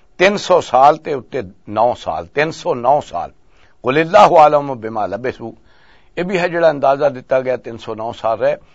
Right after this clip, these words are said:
ਤੇ ਫਰਮਾਇਆ, "ਕੁਲ ਇਲਾਹੁ ਆਲਮ ਬਿਮਾ ਲਬਿਸੂ", ਅੱਲਾਹ ਖੂਬ ਜਾਣਦਾ ਹੈ ਉਹ ਕਿੰਨਾ ਚਿਰ ਰਹੇ।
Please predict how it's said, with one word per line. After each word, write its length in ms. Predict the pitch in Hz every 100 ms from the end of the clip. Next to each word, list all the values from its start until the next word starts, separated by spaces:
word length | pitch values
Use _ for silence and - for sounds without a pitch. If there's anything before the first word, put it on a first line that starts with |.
| _
ਤੇ 60 | -
ਫਰਮਾਇਆ, 560 | - 131 147 170 175 - - -
"ਕੁਲ 160 | 131
ਇਲਾਹੁ 400 | 170 180 170 165
ਆਲਮ 380 | 165 202 208 214
ਬਿਮਾ 300 | 170 151 131
ਲਬਿਸੂ", 540 | 113 104 117 156 170 - _ - _ -
ਅੱਲਾਹ 260 | 208 240 208
ਖੂਬ 320 | 165 202 151
ਜਾਣਦਾ 340 | 156 151 151
ਹੈ 40 | 151
ਉਹ 80 |
ਕਿੰਨਾ 280 | - 135 131
ਚਿਰ 200 | 117 107
ਰਹੇ। 180 | 98 120